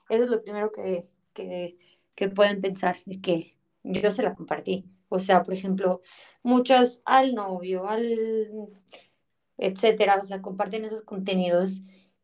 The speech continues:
y, y, pues, es y muy importante que sepan que es un delito, que las chantajeen, que las compartan, que, y está penado y,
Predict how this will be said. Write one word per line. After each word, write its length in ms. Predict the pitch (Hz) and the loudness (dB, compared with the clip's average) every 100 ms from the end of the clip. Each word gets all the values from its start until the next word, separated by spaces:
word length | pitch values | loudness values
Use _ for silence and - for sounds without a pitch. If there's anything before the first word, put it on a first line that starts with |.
| _ | _
y, 680 | 214 196 190 190 185 185 - - - | -4 2 6 6 6 2 0 -8 -8
y, 120 | 202 | -4
pues, 200 | - 208 | 2 4
es 240 | 214 208 - - | 4 4 -2 -2
y 100 | 233 | 4
muy 140 | 262 | 6
importante 480 | 262 - - 208 - | 4 0 -4 -2 -4
que 60 | - | -2
sepan 440 | 190 190 233 - _ - - _ | -2 0 -2 -4 _ -20 -20 _
que 360 | - 226 247 - | 6 6 6 2
es 360 | 220 220 - _ - | -2 -2 -6 _ -4
un 400 | 220 220 220 - | -2 0 -2 -6
delito, 600 | - 180 226 240 320 415 _ _ _ _ _ _ - | -4 -2 -2 0 0 0 _ _ _ _ _ _ 2
que 160 | 285 | 6
las 180 | 277 240 | 6 4
chantajeen, 640 | 208 190 190 190 185 185 - _ | -2 -12 -10 -8 -8 -10 -14 _
que 280 | - 240 233 | 4 4 4
las 180 | 214 214 | 0 -2
compartan, 760 | 185 185 196 190 196 208 190 - | -6 -4 -4 -4 -8 -8 -10 0
que, 280 | 214 - - | 2 2 -4
y 320 | 190 185 185 | -4 0 0
está 280 | 175 - - | 0 -2 -2
penado 420 | 233 233 247 311 | 0 0 2 2
y, 560 | 320 208 190 180 175 | 0 -2 0 0 -2